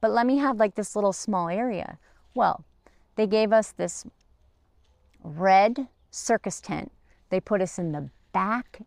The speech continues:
dirt alley, like crazy. It was so dusty. It was, I, I think it took me, like, two weeks to recover from that. The little, this, like,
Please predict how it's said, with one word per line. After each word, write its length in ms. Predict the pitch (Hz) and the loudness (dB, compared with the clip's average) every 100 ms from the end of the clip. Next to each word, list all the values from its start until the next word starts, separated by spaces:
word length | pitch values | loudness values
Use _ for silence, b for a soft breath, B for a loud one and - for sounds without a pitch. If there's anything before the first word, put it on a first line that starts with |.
| 156 | -6
dirt 280 | 185 175 175 - 160 | -2 0 -2 -8 -8
alley, 380 | 165 156 147 | -6 -4 -6
like 260 | 156 165 160 _ | -4 -2 -2 _
crazy. 540 | - - 240 254 240 220 | -20 -6 -2 0 0 -4
It 20 | |
was 100 | - | -6
so 420 | - - 220 226 240 | -12 -2 0 0 -2
dusty. 480 | 185 - - 185 175 | -4 -6 -8 -6 -4
It 80 | |
was, 140 | 180 185 | -6 -6
I, 180 | 202 240 - - | -4 -4 -4 0
I 120 | 220 | 0
think 180 | 254 220 | 0 -2
it 80 | |
took 140 | - - | -4 -6
me, 100 | 175 | -6
like, 120 | - | -4
two 140 | - | 0
weeks 240 | 220 185 - | 0 -2 -6
to 80 | 180 | -6
recover 340 | 175 175 170 | -4 -4 -4
from 140 | 175 175 | -4 -4
that. 160 | 151 B B B B B _ - | -4 B B B B B _ 0
The 120 | 220 | 2
little, 680 | 190 240 254 269 285 294 - | 4 6 6 8 6 6 4
this, 220 | 240 - | 0 2
like, 240 | 208 175 | 2 0